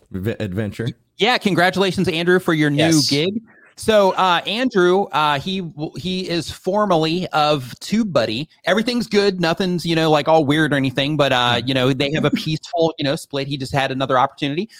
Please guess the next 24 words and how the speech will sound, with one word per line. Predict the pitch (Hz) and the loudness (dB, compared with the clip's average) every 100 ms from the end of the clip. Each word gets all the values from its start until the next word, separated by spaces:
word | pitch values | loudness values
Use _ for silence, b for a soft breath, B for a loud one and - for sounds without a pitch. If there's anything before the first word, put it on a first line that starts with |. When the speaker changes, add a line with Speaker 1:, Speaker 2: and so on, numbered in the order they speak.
| B | B
Speaker 2:
So, | - 151 147 | -2 4 6
uh, | 131 120 | 4 2
Andrew | 127 151 147 156 | 0 -2 0 2
is | 139 135 | 0 0
now | 135 147 | 0 2
no | 135 135 | 2 2
longer | 131 127 | 2 2
at | 127 - | -2 0
TubeBuddy. | 147 131 131 156 | -2 0 -2 -2
He | 123 | -2
is | |
now | 117 120 120 120 | 0 2 2 2
a, | 113 117 113 113 b b _ | 0 0 0 -2 b b _
um, | 117 113 | -2 -2
an | 117 107 | -2 -4
individual. | 135 139 123 135 156 185 | -4 -2 -2 -2 2 2
So | 196 160 | 2 0
instead | 139 151 | 0 -2
of | 139 | -4
saying | 160 143 135 | -4 -6 -6
Andrew | 147 147 | -6 -4
Can | 143 165 151 | -4 -2 -2
from | 143 127 | -4 -6
TubeBuddy, | - 247 196 131 143 | -2 0 2 2 0